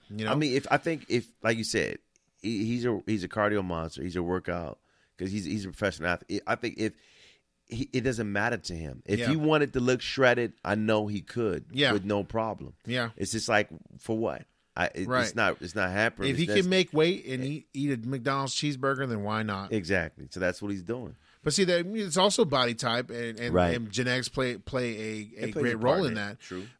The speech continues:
Speaker 1: But then you look at Jon Jones,
Speaker 2: Mm-hmm.
Speaker 1: who I've been following ever since his, I've been following him since his first loss. I think it was against Brian Stann, or, or I don't remember the guy's name correctly.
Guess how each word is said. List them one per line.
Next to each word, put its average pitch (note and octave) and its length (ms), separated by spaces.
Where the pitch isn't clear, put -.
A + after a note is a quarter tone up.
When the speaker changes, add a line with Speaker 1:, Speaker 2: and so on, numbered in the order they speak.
Speaker 1:
But A#2 320
then B2 180
you B2 80
look A#2 160
at A2 100
Jon G#2 280
Jones, A2 720
Speaker 2:
Mm-hmm. F#2 260
Speaker 1:
who A2 180
I've A#2+ 160
been B2 120
following A2 480
ever A2+ 200
since - 300
his, G2+ 360
I've G#3+ 280
been G#3+ 140
following F3 320
him D3+ 200
since B2+ 260
his A#2+ 160
first C#3 340
loss. A#2 460
I A2+ 120
think C3 160
it B2+ 40
was A#2 160
against G#2+ 320
Brian A2+ 320
Stann, A2+ 500
or, G#2 280
or G#2+ 220
I A2+ 80
don't B2 180
remember A#2+ 320
the A2 80
guy's G#2 340
name G#2 340
correctly. A2+ 600